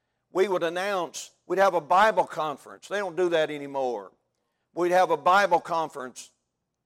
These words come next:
We had a guy one time, Brother Root Caswell. Some of you may have, may have heard of him.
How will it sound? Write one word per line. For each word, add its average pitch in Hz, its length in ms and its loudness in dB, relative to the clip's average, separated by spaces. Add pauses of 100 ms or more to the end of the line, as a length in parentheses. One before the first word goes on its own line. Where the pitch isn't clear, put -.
(560)
We 208 140 2
had 202 140 6
a 180 80 2
guy 180 260 4
one 165 180 -2
time, 196 360 -4
Brother 156 200 0
Root 185 300 0
Caswell. 175 460 -2
Some 175 260 -8
of 160 60 -8
you 156 180 -6
may 151 220 -4
have, 139 180 -6
may 147 140 -6
have 135 80 -4
heard 165 260 0
of 147 80 -6
him. 147 400 -12